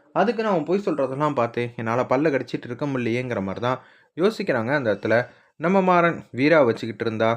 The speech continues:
எப்படியும் வந்து செயல்பட முடியாது. என்னைக்கா இருந்தாலும் தனியா வந்து மாட்டுவான்ல,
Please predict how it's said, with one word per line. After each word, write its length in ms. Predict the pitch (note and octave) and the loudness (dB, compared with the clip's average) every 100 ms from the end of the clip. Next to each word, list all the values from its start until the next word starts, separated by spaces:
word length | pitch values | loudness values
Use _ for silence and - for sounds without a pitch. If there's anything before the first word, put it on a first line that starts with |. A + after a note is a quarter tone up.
| A#2 | -2
எப்படியும் 420 | A#2 G#2 C#3 C3 | -8 -4 -2 -2
வந்து 180 | A2+ G#2 A2 | -2 -2 -2
செயல்பட 400 | - A#2 A2+ G#2+ | -2 -4 -2 -4
முடியாது. 420 | A2 G#2 G2+ G#2 G#2 - _ _ | -4 -2 0 0 -2 -6 _ _
என்னைக்கா 340 | A#2+ C3+ D#3+ D#3+ | -4 -2 4 4
இருந்தாலும் 360 | C#3+ A#2+ B2 C3+ | 4 2 -2 -2
தனியா 220 | B2 C3+ | -4 -2
வந்து 180 | A#2+ A#2+ | -2 -2
மாட்டுவான்ல, 500 | A#2+ A#2+ A#2+ A2 G#2 | -2 -2 -2 -2 -2